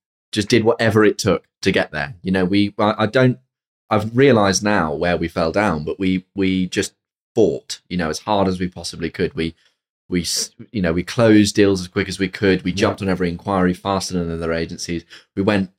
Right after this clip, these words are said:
Speaker 1: above and beyond in pitches. You know,
Speaker 2: Yeah.
Speaker 1: we'd go to the greatest lengths to win that work.
Speaker 2: Yeah.
Speaker 1: And we got there, and, you know, we, we did it consistently for sort of six months, and I was super unhappy. I was,
Speaker 2: Mm.
Speaker 1: you know, I was, I was like, "This is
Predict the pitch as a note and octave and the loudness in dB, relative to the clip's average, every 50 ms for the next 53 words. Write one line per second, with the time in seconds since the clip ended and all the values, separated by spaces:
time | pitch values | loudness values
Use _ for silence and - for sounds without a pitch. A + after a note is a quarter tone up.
0 | _ - G#2+ F#2 F#2 - C3 A#2+ A2 G#2 G#2+ G2 F#2 F#2 F#2 F2 E2 D#2+ D#2+ D2+ | _ -4 -2 -2 0 2 2 2 4 4 4 4 6 6 6 4 2 0 -2 -4
1 | D#2 D#2+ D#2 - F#2+ - - - - D2 C#2 C#2+ - - F2 E2 D#2 D2 D#2 E2+ | -6 -6 -6 -6 -8 -8 -8 -8 -8 -8 -8 -8 -8 -8 -6 -6 -4 -4 -4 -4
2 | D#2+ - F#2+ F2 E2+ - - - F2+ F2 - _ - A2+ A2 G2+ F#2 F2+ - E2 | -2 0 0 0 0 0 -6 -10 -10 -10 -10 _ 0 2 2 2 2 0 -2 -4
3 | D#2+ - E2+ E2 D#2 D2 C#2+ - - - - D#2+ E2+ E2 D#2+ D#2+ D2+ C#2+ - D#2+ | -6 -4 -4 -4 -4 -4 -8 -10 -12 -12 -10 -6 -6 -6 -4 -6 -8 -8 -6 -4
4 | E2 D#2 D2 C#2 - _ - F#2 F#2 F2 F2 - _ _ _ _ _ _ - A2+ | -2 -2 -2 -4 -6 _ -16 -14 -14 -14 -14 -16 _ _ _ _ _ _ -2 2
5 | A2 A#2 A#2 A2+ G#2 G2+ - - D#2+ D2+ D#2 E2 E2+ - _ _ - F#2+ G2 G#2 | 4 4 6 6 4 4 4 2 -2 -2 -2 -4 -6 -10 _ _ -4 -2 0 2
6 | G#2+ A2 G2+ F#2+ G2 G#2 F#2+ - - G#2 F#2+ A2 A2+ A#2+ - - - G2+ F#2+ - | 2 2 4 4 4 4 2 2 2 2 2 4 2 2 2 -2 -6 -8 -6 -4
7 | A2+ G#2+ - - G#2+ - F#2 F#2+ G2+ G2+ - - F2+ F2+ F2+ - _ _ _ _ | -4 -4 -6 -6 -6 -2 0 0 0 0 0 0 0 0 0 -2 _ _ _ _
8 | _ _ _ _ _ - - - _ - - - - - - A2 - - G2+ F#2+ | _ _ _ _ _ -14 -14 -14 _ -14 -12 -12 -8 -4 -4 -4 -4 -2 -2 -2
9 | F2+ - D2+ E2 - - - _ _ _ _ _ _ _ _ _ _ _ _ _ | -2 -2 -4 -8 -12 -12 -14 _ _ _ _ _ _ _ _ _ _ _ _ _
10 | - A2 A2 A2+ A2 G#2 - - - - B2+ B2+ A#2+ A2+ - A2+ G#2 G#2 G#2 G2+ | -2 0 2 2 2 0 0 -4 -4 2 4 4 4 4 4 2 2 2 2 2
11 | G#2+ A2 B2+ - F2+ D#2 - _ - F2+ G2+ G#2 G2+ F#2 F2+ G#2+ G#2 G2 F#2 F#2+ | -2 -4 -4 -4 -6 -8 -8 _ 0 2 4 4 4 2 2 0 2 2 4 4
12 | G2 F#2+ F#2+ - - G2 F#2+ F#2+ G2 F#2 - F#2+ F#2 F2+ - - A2 G#2 - - | 4 2 0 -2 0 0 0 0 0 0 0 0 0 -2 -2 -2 -4 -4 -4 -4
13 | - F#2+ F#2 F2 - - - - | -4 -4 -4 -4 -6 -10 -12 -14